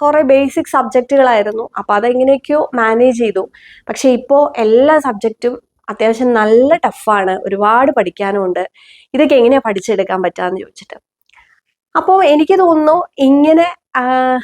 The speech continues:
ഒരു, ആ, എങ്ങനെ പഠിക്കും എന്നറിയാതിരിക്കുന്ന വേറെയും കുട്ടികളുണ്ടാവും. അപ്പൊ അവർക്കൊക്കെ വേണ്ടിയിട്ടാണ് ഇന്നത്തെ ഒരു വീഡിയോ ചെയ്യുന്നത്. ഇപ്പൊ ഞാൻ ആദ്യം തൊട്ടേ പറയുന്നുണ്ട്, നിങ്ങൾ എസ്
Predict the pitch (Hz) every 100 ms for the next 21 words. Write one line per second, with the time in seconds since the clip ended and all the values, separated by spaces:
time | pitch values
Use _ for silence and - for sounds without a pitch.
0 | - - 262 262 277 - - - - 233
1 | 233 220 233 254 294 262 240 - 269 254
2 | 254 226 233 240 247 226 - 220 240 -
3 | 208 196 208 233 285 269 208 220 220 190
4 | 185 190 208 196 208 254 240 320 302 247
5 | 233 240 220 190 190 - - - - 202
6 | 208 220 202 190 185 208 220 196 175 175
7 | 175 - - _ _ - 311 311 302 233
8 | 240 277 311 302 302 311 330 302 254 254
9 | 247 226 247 214 208 208 -